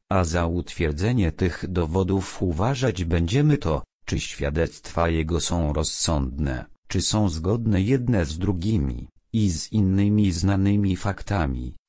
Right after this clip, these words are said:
i z późniejszymi wydarzeniami. I rzeczywiście takimi dowodami doświadczane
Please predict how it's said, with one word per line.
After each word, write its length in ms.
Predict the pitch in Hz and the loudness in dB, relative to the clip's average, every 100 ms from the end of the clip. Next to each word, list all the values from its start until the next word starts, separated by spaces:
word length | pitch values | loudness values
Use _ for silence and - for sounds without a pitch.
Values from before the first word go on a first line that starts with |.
| - | -6
i 200 | 98 85 | -2 -2
z 80 | - | -2
późniejszymi 840 | 87 82 104 92 80 135 123 82 | -2 0 2 2 2 2 2 2
wydarzeniami. 1000 | 78 71 73 76 85 85 85 73 62 - - _ _ _ | 0 0 0 2 2 2 0 -2 -4 -8 -16 _ _ _
I 120 | - 90 | -4 0
rzeczywiście 800 | 92 87 82 90 135 - 117 113 | 0 0 -2 -2 -4 -4 -2 0
takimi 600 | 127 - 82 73 80 76 | -2 -4 -2 0 0 -2
dowodami 680 | 76 76 82 107 123 104 90 | -2 0 0 0 2 2 2
doświadczane 1040 | 120 131 - 120 - - 87 95 82 | 0 2 2 0 -2 -2 0 2 0